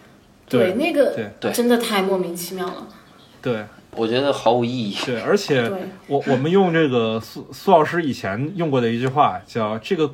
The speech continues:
Speaker 2: 第二季的故事，无非就是螳螂捕蝉，黄雀在后，在后，再在后”，真的是这样的。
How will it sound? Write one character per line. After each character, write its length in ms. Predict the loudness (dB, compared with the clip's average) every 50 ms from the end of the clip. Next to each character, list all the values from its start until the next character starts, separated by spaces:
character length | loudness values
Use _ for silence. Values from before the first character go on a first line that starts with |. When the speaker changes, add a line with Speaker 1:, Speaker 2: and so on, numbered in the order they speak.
| -6 -4
Speaker 2:
第 100 | 2 4
二 120 | 6 6 6
季 100 | 4 0
的 80 | -2 -2
故 160 | -2 -2 -4
事， 260 | -4 -4 -8 -10 -12 -12 -20 -20 -20 -20 -20 -20 -16 _
无 140 | -2 0 0
非 180 | 2 2 2 4
就 160 | 4 4 2
是 300 | 2 0 -4 -4 -6 -6 -12 -20 -20 -20 -20 _ _ _ -16 -10
螳 160 | -4 0 2
螂 180 | 4 4 4 2
捕 140 | 0 -4
蝉， 260 | -4 -2 -2 -2 -4 -4
黄 240 | -4 -4 -4 -4
雀 160 | 0 0 0 0
在 220 | 2 2 2 2
后， 220 | 2 2 0 0
在 200 | 0 2 2 2
后， 200 | 2 2 -2 -4 0
再 140 | 0 0 2
在 160 | 2 0 -2
后”， 240 | -2 -4 -6 -8 -8 -14 -20 -20 -20 _ _ -20 -10
真 160 | -2 0 2 4
的 80 | 4
是 200 | 6 4 4 2
这 100 | 0 4
样 140 | 6 6 6 6 4 2 2 0 2 2 0 0 0 -4 -4 -2 -4 -6 0
的。 100 | 0 0